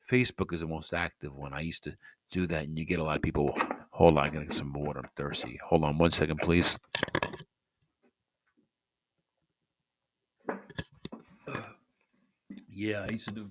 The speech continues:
Facebook, man. You can get a lot of viewers, but I don't know. I mean, it's okay, but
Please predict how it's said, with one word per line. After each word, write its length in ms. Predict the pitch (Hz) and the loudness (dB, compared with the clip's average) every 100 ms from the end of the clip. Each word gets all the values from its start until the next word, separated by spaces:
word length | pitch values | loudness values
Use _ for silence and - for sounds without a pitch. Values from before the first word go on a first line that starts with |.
| - | -6
Facebook, 380 | 123 120 - 101 | -2 -2 -2 -4
man. 340 | 104 101 95 - - _ - _ _ - | -2 -2 -4 -8 -20 _ -20 _ _ -8
You 120 | 113 131 | -4 -4
can 100 | 110 | -4
get 100 | 90 | -4
a 60 | |
lot 180 | 92 90 | -4 -4
of 140 | 87 | -6
viewers, 420 | 95 110 107 98 - | -4 -2 0 -2 -2
but 160 | 90 - - - - - _ - | -6 -8 -20 -20 -20 -20 _ -6
I 100 | - | -2
don't 200 | 76 69 | -2 -4
know. 180 | 65 | -6
I 80 | 76 | -6
mean, 160 | 82 98 | -4 -4
it's 120 | 107 | -2
okay, 420 | 82 - 85 78 | -2 -4 -8 -8
but 160 | 69 | -8